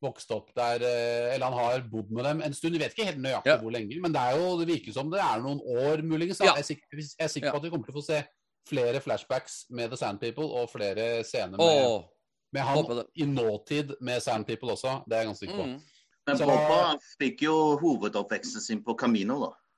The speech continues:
Speaker 1: Ja, han fikk jo det, ikke sant?
Speaker 2: Ah.
Speaker 1: Ja.
Speaker 3: Fram til
Speaker 1: Ja.
Speaker 3: han var cirka ni-ti år.
Speaker 1: Ja.
Speaker 2: Mm,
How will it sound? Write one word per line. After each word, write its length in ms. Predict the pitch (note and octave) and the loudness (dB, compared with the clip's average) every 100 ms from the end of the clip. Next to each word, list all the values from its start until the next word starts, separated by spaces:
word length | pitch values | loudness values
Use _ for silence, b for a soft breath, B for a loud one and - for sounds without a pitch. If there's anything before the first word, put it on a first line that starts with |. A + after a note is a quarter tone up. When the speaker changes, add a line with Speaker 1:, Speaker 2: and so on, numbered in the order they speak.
| _ - | _ -4
Speaker 1:
Ja, 80 | C3+ D#3+ | 0 2
han 100 | E3+ | 0
fikk 140 | D#3+ | 0
jo 80 | F3+ | 0
det, 120 | E3+ | 2
ikke 100 | F#3 | 0
sant? 180 | E3+ E3+ | -2 -4
Speaker 2:
Ah. 120 | C3+ G#2+ C3+ D3+ _ | -6 -4 -4 -6 _
Speaker 1:
Ja. 80 | F#2 F2+ _ _ _ _ - | -20 -20 _ _ _ _ -4
Speaker 3:
Fram 180 | A#2+ A2+ | -2 4
til 80 | C3 | 4
Speaker 1:
Ja. 60 | A#2+ | 6
Speaker 3:
han 100 | A2+ | 4
var 80 | A2+ A2+ | 2 0
cirka 360 | - G#2+ A#2+ | -2 -2 0
ni-ti 480 | A2+ G#2+ G#2 G#2 G#2+ | 0 0 -6 -8 -4
år. 160 | A2 - _ _ - | -4 -6 _ _ -10
Speaker 1:
Ja. 200 | B2+ C3+ | -4 -4
Speaker 2:
Mm, 240 | G#2+ G#2 | -4 -14